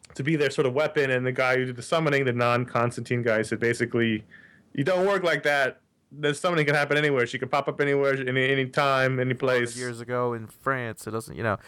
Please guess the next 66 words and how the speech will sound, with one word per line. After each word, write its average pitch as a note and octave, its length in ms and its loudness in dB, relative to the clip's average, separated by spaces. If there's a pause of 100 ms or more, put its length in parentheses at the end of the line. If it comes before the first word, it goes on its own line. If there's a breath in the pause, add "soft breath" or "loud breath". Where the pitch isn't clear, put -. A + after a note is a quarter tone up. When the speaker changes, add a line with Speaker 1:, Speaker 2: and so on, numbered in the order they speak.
(360 loud breath)
Speaker 2:
Yeah. G3+ 380 0
Speaker 1:
But F#3 80 -2
luckily, C4+ 360 0
it G#3 120 0
was D#3+ 160 -2
now, D3+ 460 0
and C#3 100 -6
this, C#3 100 -8
<laughs> - 340 -18
so B2+ 240 2 (240)
they D#3+ 60 -2
don't E3 100 2
have D#3 80 -2
to D3+ 40 -4
worry D3+ 140 0
about C3 100 0
the A#2+ 60 -8
Speaker 2:
Phew. - 140 -6
Speaker 1:
time D#3 200 2
bit. A2+ 220 0 (800 loud breath)
But, C3 280 0
uh, C3 160 4
just C3 220 -2
wasn't D3+ 280 2
where C#3 140 4
they B2 140 4
summoned C#3+ 340 2
her. A#2 160 4
It - 160 0
was B2 220 2
in A2+ 140 4
the A2 60 0
subway. G#2+ 440 2
So - 140 -8
now G2+ 320 4
Speaker 2:
I B3 120 0
don't C#4 140 -4
Speaker 1:
we C3 80 4
find D#3 180 2
Speaker 2:
really - 140 2
Speaker 1:
out - 240 -18 (200)
what A#2+ 160 2
she - 140 -4
is A#2 100 2
kind A2 300 0
of. F#2 120 4
Speaker 2:
This E3+ 140 -6
book A#3+ 200 -2
hasn't G#3 260 -6
hooked F#3+ 160 -8
me. F3+ 100 -8
I F3 40 -4
don't F3+ 160 -8
really F3+ 240 -4
like E3+ 220 -2
how E3+ 180 -2
it - 80 -6
looks. - 720 -8
I - 60 -10
don't D3+ 200 -8
Speaker 1:
Yeah, A#2 140 4
I - 20 6
don't A#2 100 6
like A2+ 140 4
the G2 80 0
art. G2+ 220 4